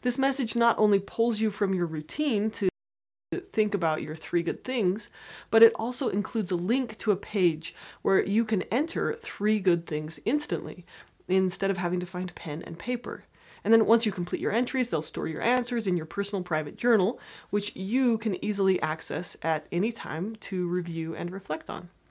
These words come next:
It's super easy. Seriously though, this activity is so powerful, and Take Two makes it so easy to do it. They are sponsoring this video, which I'm grateful for, but I also seriously love their service. You can find them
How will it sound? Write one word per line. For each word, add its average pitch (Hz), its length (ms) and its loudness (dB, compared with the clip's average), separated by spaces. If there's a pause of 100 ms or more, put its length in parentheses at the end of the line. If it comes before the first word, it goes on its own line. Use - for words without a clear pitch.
(440)
It's - 120 -12
super - 680 -4
easy. - 400 -10 (280)
Seriously 269 380 6
though, 151 260 2 (220)
this - 200 -2
activity 180 480 2
is 165 100 -6
so 226 200 -2
powerful, 170 640 -4 (260)
and 180 380 0
Take 240 220 0
Two 233 120 2
makes 202 220 2
it - 100 -6
so 196 360 2
easy 175 260 0
to - 140 -10
do - 160 -10
it. - 180 -12 (300)
They 180 120 6
are 240 140 8
sponsoring 233 720 -2
this 156 140 -4
video, 185 260 0
which 214 160 0
I'm 165 80 0
grateful 139 380 -4
for, 202 260 -4 (300)
but 226 100 6
I 214 120 6
also 208 280 4
seriously 196 560 2
love 160 220 -2
their 160 100 -6
service. - 540 -10 (340)
You 190 100 -2
can 180 140 2
find 208 360 0
them 226 280 2